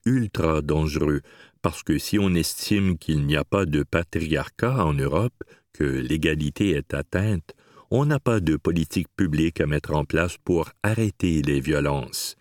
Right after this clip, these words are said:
pour arrêter les meurtres, les agressions sexuelles, les viols. Ce discours met en danger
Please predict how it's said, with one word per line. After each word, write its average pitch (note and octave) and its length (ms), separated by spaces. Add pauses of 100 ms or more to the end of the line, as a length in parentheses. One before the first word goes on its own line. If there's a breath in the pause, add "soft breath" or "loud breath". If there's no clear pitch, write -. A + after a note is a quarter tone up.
(520)
pour C#2 340 (100)
arrêter D#2+ 460
les D#2+ 140
meurtres, D#2 440 (220 loud breath)
les C#2+ 300
agressions D#2+ 480
sexuelles, D2+ 840 (220)
les G2+ 160
viols. B1+ 600 (800)
Ce A2+ 340
discours A#2 580
met E2+ 260
en E2 140
danger E2+ 500